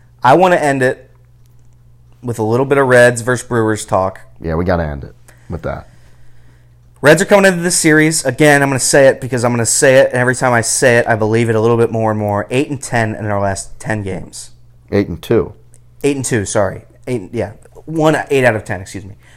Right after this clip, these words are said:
Speaker 1: We play a Brewers team who we have a friend who likes to say they're a bad baseball team. They're not a bad baseball
Speaker 2: He,
Speaker 1: team.
Speaker 2: he tells me he's kidding,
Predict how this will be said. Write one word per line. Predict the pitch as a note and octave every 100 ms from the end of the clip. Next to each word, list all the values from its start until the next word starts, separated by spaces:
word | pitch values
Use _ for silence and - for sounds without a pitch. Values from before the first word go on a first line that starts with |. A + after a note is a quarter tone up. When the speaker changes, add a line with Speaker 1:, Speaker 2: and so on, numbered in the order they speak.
| - _ _ _ _ _ _ -
Speaker 1:
We | B2+ D3+
play | D#3+ E3+ F3
a | F3+
Brewers | D3+ D3 C#3
team | - B2 C#3+ C#3+
who | C3+
we | B2+
have | C3+ D3+
a |
friend | D3 B2 A2+ B2+
who | - A#2
likes | A2+ A2+
to | C3
say | - A2+
they're | B2+ A2
a | F#2+
bad | A2+ A2+ A#2+
baseball | A#2 C3 - F#2
team. | - F#2+ - - - _ - - - - -
They're | G#2+ G#2 A#2
not | A#2+
a | A#2+
bad | A2 G#2+ G2+
baseball | A#2+ B2 - A#2+ A2+
Speaker 2:
He, | - G2
Speaker 1:
team. |
Speaker 2:
he | G2+ C3+
tells | A2+ D3+ D#3 C3+
me | C3+
he's | A#2+ G2+
kidding, | - E2+ D2 C#2